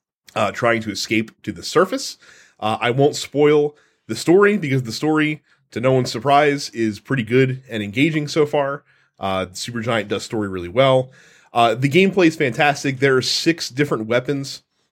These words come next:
in the game that you can choose from, and each room that you go to will give you a power-up of some kind or currency that you can spend, and there's a bunch of different currencies that you can use to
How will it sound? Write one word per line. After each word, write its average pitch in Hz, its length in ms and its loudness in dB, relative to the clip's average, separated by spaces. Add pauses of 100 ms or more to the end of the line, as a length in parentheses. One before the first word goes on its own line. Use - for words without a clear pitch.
(120)
in 131 140 2
the 139 80 -2
game 135 260 0
that 123 160 -6
you 135 80 -6
can 131 140 -10
choose 139 340 -10
from, 139 340 -2 (360)
and 156 320 2
each - 500 -6
room 180 380 0
that 151 180 0
you 135 80 -6
go 214 220 2
to 113 480 -2 (340)
will 127 160 0
give 139 220 -2
you 120 480 -2 (400)
a 120 80 2
power-up 151 520 2
of 92 100 -10
some 95 220 -10
kind 98 400 -6
or 123 280 2
currency 113 460 -4
that 95 160 -10
you 101 80 -14
can 98 100 -12
spend, 98 280 -8
and 95 100 -8
there's 95 120 -10
a 92 40 -16
bunch 110 200 -6
of 107 40 -12
different 95 240 -14
currencies 98 400 -10
that 90 100 -20
you 92 80 -20
can 92 140 -20
use 87 180 -20
to 80 240 -16